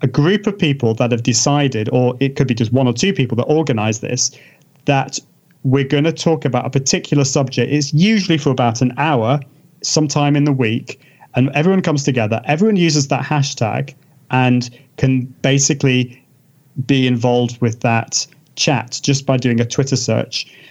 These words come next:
So, uh, I was involved with one called, uh, Social R O I. So that's a s-, a, a,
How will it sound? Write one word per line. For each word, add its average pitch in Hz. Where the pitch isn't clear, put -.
So, 117
uh, 123
I 135
was 127
involved 123
with 123
one 123
called, 117
uh, 117
Social -
R 127
O 117
I. 147
So 135
that's 120
a 123
s-, 113
a, 131
a, 120